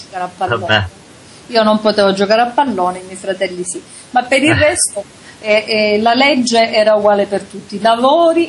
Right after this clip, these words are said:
Speaker 1: e fai quello che vuoi. E io ho, ho, ah,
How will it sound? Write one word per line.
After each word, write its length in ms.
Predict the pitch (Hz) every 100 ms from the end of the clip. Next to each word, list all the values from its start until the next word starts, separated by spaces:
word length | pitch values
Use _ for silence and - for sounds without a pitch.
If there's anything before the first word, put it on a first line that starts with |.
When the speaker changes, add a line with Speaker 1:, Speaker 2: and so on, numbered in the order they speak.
| -
Speaker 1:
e 120 | - 208
fai 200 | 214 196
quello 240 | 202 190
che 140 | 185 170
vuoi. 460 | 180 185 196 208 196
E 280 | - 208 202
io 220 | 254 247 196 190
ho, 140 | 208 - -
ho, 300 | 208 190 190
ah, 320 | 190 185